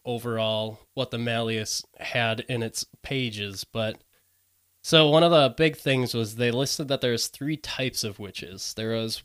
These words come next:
ones who can injure but not heal, ones who could heal but not injure, and then ones who could do both.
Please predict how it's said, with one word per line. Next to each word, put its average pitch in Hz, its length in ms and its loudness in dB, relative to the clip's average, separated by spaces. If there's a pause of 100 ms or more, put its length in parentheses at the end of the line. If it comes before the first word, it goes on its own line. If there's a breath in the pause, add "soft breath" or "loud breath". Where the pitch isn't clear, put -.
ones 120 340 -2
who 135 100 0
can 113 260 -6
injure 135 540 0
but 113 160 -4
not 117 240 -2
heal, 113 520 -6 (560)
ones 123 340 -2
who 123 100 -2
could 117 180 -6
heal 131 300 -2
but 120 100 -4
not 107 260 -4
injure, 123 420 2
and 117 180 0
then 113 160 0
ones 113 260 0
who 117 80 -6
could 107 160 -8
do 104 140 -6
both. 101 520 -6